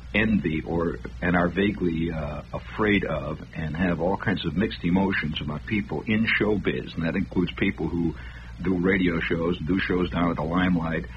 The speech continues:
people who do the Johnny Carson show, one thing and another, is because every time they go on, they are literally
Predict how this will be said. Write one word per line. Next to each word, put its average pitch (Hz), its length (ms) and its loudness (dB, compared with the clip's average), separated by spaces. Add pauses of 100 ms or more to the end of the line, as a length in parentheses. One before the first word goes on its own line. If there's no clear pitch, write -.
(300)
people 87 280 0
who 82 140 2
do 87 320 2
the 80 120 -2 (120)
Johnny 95 240 4
Carson 87 380 0
show, 92 160 0
one 90 200 2
thing 87 160 0
and 82 120 0
another, 85 240 2 (580)
is 123 120 2
because 139 560 0
every 202 260 0
time 127 480 0 (680)
they 123 180 4
go 135 240 2
on, - 360 -2 (840)
they 120 160 2
are 104 160 2
literally 107 640 2